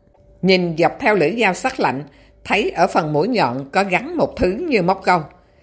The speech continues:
Thông thường, cửa nẻo đều có rãnh cửa, con dao này đủ mỏng để luồn vào trong mà không bị cản trở gì. Bất kể bên trong là chốt cài hay chốt luồn, chỉ cần dùng cái móc này móc chặt là có thể nhấc lên trên hoặc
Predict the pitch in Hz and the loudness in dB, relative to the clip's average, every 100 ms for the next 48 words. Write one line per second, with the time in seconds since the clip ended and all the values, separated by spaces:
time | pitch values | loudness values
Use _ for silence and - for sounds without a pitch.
0 | _ _ - 240 214 190 147 - - _ | _ _ 0 0 4 4 2 -4 -20 _
1 | - 156 151 160 139 226 - 180 156 170 | -2 0 0 -4 -4 -8 -8 0 0 0
2 | 226 180 196 180 143 226 - _ _ _ | -4 -4 -4 -2 -2 -2 -8 _ _ _
3 | 190 202 202 190 170 139 - - 147 170 | -2 2 2 2 -2 -4 -6 -4 -2 0
4 | 254 147 143 226 165 190 165 139 147 135 | 0 0 -2 -4 2 2 2 0 -2 -2
5 | 214 165 - _ - 151 - 180 151 131 | -6 -6 -12 _ -6 -6 -4 -4 -2 -4
6 | - 127 135 - 120 180 175 123 - - | -2 -2 -2 -2 -2 0 0 -2 -6 -20
7 | _ _ - _ - 294 - 190 143 220 | _ _ -20 _ -2 -2 2 4 4 2
8 | 226 220 214 208 190 151 226 - - 185 | -4 -2 2 2 0 -2 -4 -4 -2 0
9 | 156 131 123 185 160 170 185 160 123 - | 2 0 -4 -4 -4 0 2 0 -2 -14
10 | - _ _ - 180 240 180 151 170 147 | -20 _ _ -2 0 0 -2 0 0 0
11 | 180 269 - 262 165 147 135 214 - 196 | -2 -2 -2 -2 -2 -2 -2 -4 -2 -2
12 | - - - 131 - 220 127 139 190 302 | -2 -6 -8 -4 -2 0 -2 0 -2 0
13 | 269 175 - 190 175 185 | 0 0 0 0 0 -4